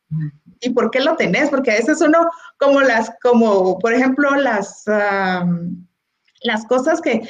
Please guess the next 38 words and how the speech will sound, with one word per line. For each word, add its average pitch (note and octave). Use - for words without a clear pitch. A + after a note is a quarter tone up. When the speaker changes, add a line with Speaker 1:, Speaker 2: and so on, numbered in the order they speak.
Speaker 2:
"Ay, D#4+
esto E4
tal A3
vez B3
me E4+
pueda F4
servir", C4
lo, B3+
lo C#4
guardo. G#3
Y B3+
uno C#4+
guarda D#4+
prendas, E4
dice, B3
"Ay, A3
tal B3+
vez C4+
me A#3
puede D4+
servir A#3+
para A#3+
una A3+
boda", B3+
y G3+
lo G3
vamos G#3+
acumulando A3
y C#4
lo G#3+
hacemos A#3+
más C#4+
para D4
atrás, B3
y B3
al B3
final A#3
cuando, F4